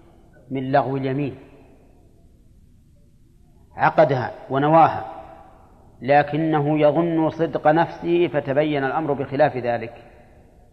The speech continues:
مثاله: قال: "والله لقد جرى أمس كذا وكذا"، ظنا منه أنه قد جرى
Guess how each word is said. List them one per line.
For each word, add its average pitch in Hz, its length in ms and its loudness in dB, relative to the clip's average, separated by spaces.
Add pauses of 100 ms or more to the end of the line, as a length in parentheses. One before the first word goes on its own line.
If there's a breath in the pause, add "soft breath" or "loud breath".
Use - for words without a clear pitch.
(1080)
مثاله: 156 540 2 (1300)
قال: 147 220 6
"والله 147 920 4 (1300)
لقد 147 520 2 (280)
جرى 151 520 6
أمس 165 360 0 (220)
كذا 151 220 4
وكذا"، 123 340 -2 (2500)
ظنا 165 280 2
منه 160 300 4
أنه 151 220 0
قد 135 220 -2
جرى 151 260 2